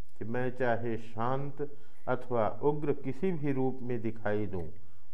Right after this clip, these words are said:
हूँ तो मैं तुम्हारा सखा ही। तुम डर गए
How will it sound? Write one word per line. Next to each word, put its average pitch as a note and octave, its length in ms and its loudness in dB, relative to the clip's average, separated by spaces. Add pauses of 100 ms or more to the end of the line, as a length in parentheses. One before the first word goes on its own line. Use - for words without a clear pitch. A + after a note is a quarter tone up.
(100)
हूँ D#3 160 2
तो E3 200 0
मैं C3+ 300 0
तुम्हारा G#2+ 500 0
सखा G2+ 540 0
ही। D2+ 140 -2 (680)
तुम E3 220 0
डर C3 220 4
गए D#3 440 2